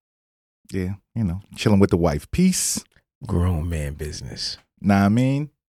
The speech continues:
Speaker 2: And so, uh, you know, we took last week off. And, you know, it, it all worked out, you know.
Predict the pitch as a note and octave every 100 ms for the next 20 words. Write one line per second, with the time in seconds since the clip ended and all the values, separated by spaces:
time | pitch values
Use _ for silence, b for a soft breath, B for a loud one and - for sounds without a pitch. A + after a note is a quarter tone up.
0 | _ _ _ - C2 - - D2+ - B1+
1 | - - A2 G2+ E3 A2 G2 F#2+ F2 E2+
2 | E2 - - B B B B C3 B B
3 | B B _ - D4 C#4+ D4+ C4+ D#4 D4
4 | - - G#3+ G3 F#3+ F#3 F#3+ - F3 D#3+
5 | D3 D#3+